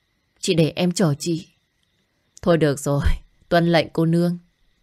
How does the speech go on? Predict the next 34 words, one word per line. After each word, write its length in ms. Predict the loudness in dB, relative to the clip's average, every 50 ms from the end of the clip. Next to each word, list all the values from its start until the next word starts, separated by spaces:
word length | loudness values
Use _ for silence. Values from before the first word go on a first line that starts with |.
| _ _ _ _ _ _ _ _ _ _ _ _ _ _ _ _ _ -2
Thế 160 | 0 0 2
rồi 240 | 2 2 2 0 0
chúng 240 | 0 -2 -2 -2 0
tôi 160 | -2 -2 0
vào 140 | 0 -2 -2
trung 220 | -2 -2 -4 -2
tâm 220 | -2 -2 -2 0
mua 120 | 0 -2 -2
sắm 280 | -2 -2 -2 -2 -2
một 180 | -2 -4 -4 -2
lúc 200 | -4 -4 -4 -6 _ _ _ _ _ _ _ _ -6
thì 100 | -2 0
lại 180 | 2 2 2 0
đụng 260 | 0 -2 -2 -2 -2
mặt 160 | -4 -4 -4
một 200 | -4 -4 -4 -4
người 500 | -4 -6 -4 -4 -4 -2 -2 -4 -6 -8 -12 _ _ _ _ _ -2
mà 220 | 2 2 4 4
tôi 180 | 2 0 -2 -4
không 220 | -4 -4 -6 -4
bao 140 | -4 -4 -4
giờ 240 | -2 -2 -2 -2 -2
ngờ 260 | -2 -2 -2 -4 -4 -4
tới. 380 | -4 -2 -2 -2 -2 -4 -8 -12 _ _ _ _ _ _ _ _ _
Đó 220 | 0 2 2 2 2
chính 200 | 0 -2 -4 -4
là 120 | -2 -2 -2
Lâm 220 | 0 0 0 -2 -4
Phương, 380 | -8 -6 -4 -4 -2 -4 -6 -8 -12 _ _ _ _ _
người 320 | -4 -2 0 0 0 -2 -4
yêu 260 | -4 -4 -2 -2 -4 -4
của 100 | -4 -4
Nam 260 | -4 -4 -4 -6 -8
Cường. 360 | -10 -8 -6 -6 -4 -4 -6